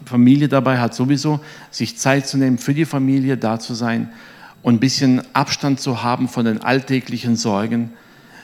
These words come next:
damit man wirklich von außen wieder besehen kann. Es ist, also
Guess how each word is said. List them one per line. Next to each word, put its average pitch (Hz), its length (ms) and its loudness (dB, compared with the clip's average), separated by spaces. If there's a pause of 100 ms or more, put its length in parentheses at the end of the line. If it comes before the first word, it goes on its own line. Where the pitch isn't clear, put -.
(120)
damit 120 260 0
man 123 100 2
wirklich 123 280 -2
von 117 140 -4
außen 131 360 0
wieder 117 120 4
besehen 117 440 2
kann. 113 340 -2 (880)
Es - 160 -6
ist, - 280 -2
also 120 320 -2